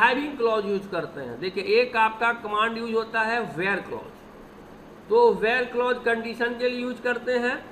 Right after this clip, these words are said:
तो having clause कहाँ यूज़ होगा? जहाँ पे हम group by clause यूज़ करेंगे, वहाँ where के जगह हमें having clause यूज़ करना होगा। यानी the having clause is used in the select statement to specify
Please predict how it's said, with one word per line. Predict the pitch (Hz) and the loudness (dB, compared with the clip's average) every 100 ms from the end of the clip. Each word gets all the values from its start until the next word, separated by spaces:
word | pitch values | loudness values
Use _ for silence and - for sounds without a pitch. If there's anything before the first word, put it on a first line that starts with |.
| - - - - - - - | -20 -20 -20 -20 -20 -18 0
तो | 226 208 | 2 2
having | 165 220 269 320 311 | 2 2 2 -2 -4
clause | 262 262 247 240 | 0 2 2 0
कहाँ | 226 226 | 2 2
यूज़ | 226 226 | 2 -2
होगा? | 190 185 170 180 220 | -2 0 0 0 0
जहाँ | 196 202 240 254 | -2 -2 -2 -2
पे | 254 | -2
हम | 240 226 220 | -2 -2 -4
group | 190 262 226 | -6 -6 0
by | 233 226 - | 0 0 -4
clause | 208 220 190 | -2 -2 -2
यूज़ | 208 208 | -6 -6
करेंगे, | 196 165 160 185 | -4 -2 -2 -2
वहाँ | 220 196 185 214 208 | -2 -2 -2 -2 -2
where | 196 208 226 | -2 -4 -2
के | 214 185 | -4 -4
जगह | 170 170 165 | -4 -4 -2
हमें | 175 247 370 - - - | -2 -2 -2 -10 -18 -6
having | 160 208 226 240 190 | 0 2 0 -2 -2
clause | 190 180 | -2 -2
यूज़ | 160 156 - | -2 -6 -6
करना | 143 131 123 | -10 -10 -12
होगा। | 117 110 110 - - - - - | -14 -14 -16 -18 -20 -20 -18 -6
यानी | 185 214 240 | -2 0 2
the | 226 208 | 4 6
having | 196 208 247 247 | 6 2 -2 -4
clause | 233 240 247 | 0 2 0
is | 247 208 | -2 -6
used | 226 247 | -6 -6
in | 247 240 | -4 -2
the | 240 - | -2 -2
select | 175 220 240 247 240 | 0 0 2 0 0
statement | 233 220 208 190 214 - - - - 202 | 0 -2 0 0 0 -4 -16 -20 -12 -2
to | 208 196 196 | 2 0 0
specify | 233 233 247 233 233 | -2 -2 -6 -2 0